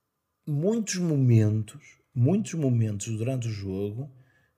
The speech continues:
eh, podia não ser, podia ser eu com os meus pessimismos, mas muitos momentos durante o jogo parecia que a bola é, era uma granada. Parecia que estávamos a jogar um jogo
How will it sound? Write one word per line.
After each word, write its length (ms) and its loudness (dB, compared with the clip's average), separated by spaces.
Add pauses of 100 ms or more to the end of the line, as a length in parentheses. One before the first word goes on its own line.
(240)
eh, 640 -2
podia 260 2
não 160 4
ser, 300 -2
podia 340 -2
ser 240 -2
eu 220 2
com 120 -12
os 60 -4
meus 140 -2
pessimismos, 840 -4
mas 200 -2
muitos 420 0
momentos 540 0
durante 380 -4
o 40 -4
jogo 520 -4 (380)
parecia 400 0
que 500 -6 (340)
a 80 2
bola 760 4 (400)
é, 760 -4
era 140 6
uma 160 6
granada. 680 2
Parecia 320 -6
que 60 -2
estávamos 260 2
a 60 2
jogar 180 0
um 180 0
jogo 560 0